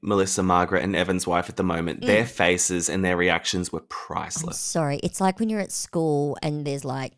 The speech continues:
Speaker 2: you know, I can't think, like, maybe sex education and people are giggling in their hands. It's that whole laughing when you're not supposed to.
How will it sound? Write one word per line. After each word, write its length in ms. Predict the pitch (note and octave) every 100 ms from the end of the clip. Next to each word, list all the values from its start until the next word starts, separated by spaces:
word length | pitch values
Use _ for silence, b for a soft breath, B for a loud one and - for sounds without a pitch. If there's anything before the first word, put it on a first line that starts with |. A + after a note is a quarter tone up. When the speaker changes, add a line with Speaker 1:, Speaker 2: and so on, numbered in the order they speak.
| - -
Speaker 2:
you 160 | E3 C#3+
know, 180 | B2+ -
I 140 | D3+
can't 280 | D3+ F3 D3
think, 360 | - C#3 - - C#3+
like, 240 | D3 D3+
maybe 340 | D#3+ D#3+ D#3
sex 320 | C#3+ F3+ - E3
education 640 | D#3 D#3 - C#3+ - C#3
and 100 | C3
people 280 | D3 D3 D3
are 100 | C3+ D#3
giggling 360 | D3+ C#3+ C#3+
in 140 | B2+ B2+
their 160 | C3
hands. 500 | C3 B2+ B2 B2 A#2 B B -
It's 160 | A3
that 140 | A#3+ G#3
whole 180 | C4 A3
laughing 480 | G3 G3+ A3+ A#3
when 140 | A3+ G3+
you're 100 | F#3
not 200 | F3 -
supposed 500 | - C#3+ D#3+ - -
to. 340 | G#3+ C4+ F4